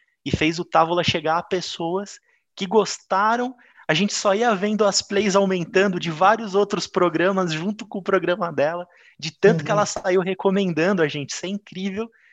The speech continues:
Speaker 1: e é um trabalho de colaboração e compartilhamento de conhecimento muito bom.
Speaker 2: Influencer, né, cara? Influencer.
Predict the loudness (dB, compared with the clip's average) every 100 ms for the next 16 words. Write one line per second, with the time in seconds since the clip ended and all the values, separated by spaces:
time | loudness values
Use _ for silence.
0 | _ 0 0 0 -2 0 -2 -2 -8 -10
1 | -10 -16 -20 -6 -2 0 0 0 0 -2
2 | 0 -2 -2 -4 -4 -4 -4 -4 -6 -8
3 | -10 -10 -8 -8 -10 -10 -12 -14 -20 _
4 | _ _ _ _ -2 -2 2 2 2 0
5 | 0 2 4 2 0 -12 -12 -18 -6 0
6 | 0 2 -2